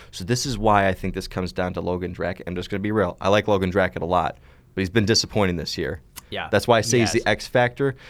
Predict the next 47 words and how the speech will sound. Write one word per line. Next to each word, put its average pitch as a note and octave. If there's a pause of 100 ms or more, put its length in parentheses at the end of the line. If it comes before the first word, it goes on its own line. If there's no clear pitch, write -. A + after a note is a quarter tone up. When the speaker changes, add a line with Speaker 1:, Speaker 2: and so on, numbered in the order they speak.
(160)
Speaker 1:
He D#3
is D#3+
going D#3+
to C#3
have C#3
to C3+
make B2+
sure A2+
that G2
not B2
only B2+
does G2
he A2
make A2
the G2
initial F#2
save, -
because A2+
they're, D#3
they E3+
don't D#3
throw B2
a F#2+
lot G2
of F2+
tough G#2
stuff -
at A#2+
you, A#2+ (260)
he's G#2
gotta G#2
make F#2
those F2+
second F2
chance F2
Speaker 2:
Yes. E2+
Speaker 1:
saves F2
or G#2+
make G#2+
sure A2
that F#2
those G2
rebounds F#2
are -
in F2+
the -
corner. D2+